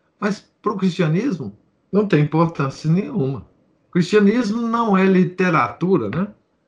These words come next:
O cristianismo não é a arte, é, cristã. O cristianismo não é a, a Catedral Gótica,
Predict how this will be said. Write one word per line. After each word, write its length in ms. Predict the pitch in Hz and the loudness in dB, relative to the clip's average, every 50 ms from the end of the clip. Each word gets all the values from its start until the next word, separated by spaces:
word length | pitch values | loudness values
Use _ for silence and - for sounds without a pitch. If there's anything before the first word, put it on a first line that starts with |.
| _ _ _ _ - - - - _ _ _ _ - _ _ _ _ _ _ _ _ _ _ _ _ _ _ _ _ - _ _ _ _ _ _ _ _ _ _ _ _ _ _ _ _ _ _ _ _ _ _ _ _ _ _ _ _ _ _ - - - - - - - - - - - - _ _ _ _ _ _ _ _ | _ _ _ _ -20 -20 -20 -20 _ _ _ _ -20 _ _ _ _ _ _ _ _ _ _ _ _ _ _ _ _ -20 _ _ _ _ _ _ _ _ _ _ _ _ _ _ _ _ _ _ _ _ _ _ _ _ _ _ _ _ _ _ -20 -20 -20 -20 -20 -20 -20 -20 -20 -20 -20 -20 _ _ _ _ _ _ _ _
O 80 | 139 | -10
cristianismo 640 | - - 170 160 - 190 185 170 185 214 202 190 220 | -4 -2 -2 0 2 2 2 2 2 2 0 -2 -2
não 240 | 220 220 214 202 185 | -2 -2 0 0 2
é 80 | 180 | 2
a 80 | 170 151 | 2 2
arte, 800 | 139 135 139 156 156 160 - - _ - - - 101 82 78 _ _ _ _ _ _ _ _ _ _ _ _ _ _ _ _ _ _ _ _ _ _ _ _ _ - - _ - _ _ _ - - _ | 2 2 2 2 0 -2 -4 -12 _ -20 -16 -16 -16 -16 -18 _ _ _ _ _ _ _ _ _ _ _ _ _ _ _ _ _ _ _ _ _ _ _ _ _ -20 -20 _ -20 _ _ _ -20 -20 _
é, 280 | 117 123 123 117 117 | -14 -10 -10 -10 -10
cristã. 880 | 113 - - 143 127 120 - - - _ 160 170 185 170 135 110 92 - - | -10 -6 -4 -4 -4 -4 -10 -16 -10 _ -2 -2 0 -2 -2 -6 -8 -10 -14
O 80 | 98 104 | -16 -14
cristianismo 600 | - 143 - - 170 160 160 190 214 190 226 226 | -14 -14 -6 -2 0 2 2 0 0 -2 -4 -6
não 240 | 226 220 202 180 175 | -4 -2 0 2 2
é 500 | 170 165 156 147 135 117 92 78 - - - _ _ _ _ _ _ _ _ _ _ _ _ - - - _ _ _ _ _ _ _ _ _ _ _ _ - _ _ _ _ _ - _ _ - | 2 2 0 0 -2 -4 -6 -10 -12 -16 -20 _ _ _ _ _ _ _ _ _ _ _ _ -20 -20 -20 _ _ _ _ _ _ _ _ _ _ _ _ -20 _ _ _ _ _ -20 _ _ -10
a, 1120 | - 131 131 - - _ _ _ - 101 131 131 131 123 117 120 120 113 107 104 98 101 | -10 -8 -10 -12 -16 _ _ _ -8 -2 0 2 2 2 2 0 0 -2 -4 -6 -8 -10
a 40 | - | -14
Catedral 720 | - - - 156 - - 170 147 127 147 143 135 120 101 | -16 -10 -10 -10 -2 0 0 0 2 2 0 0 0 -4
Gótica, 600 | 101 156 196 196 - - - - _ 92 80 78 | -4 -2 -2 -2 -4 -6 -14 -20 _ -18 -18 -18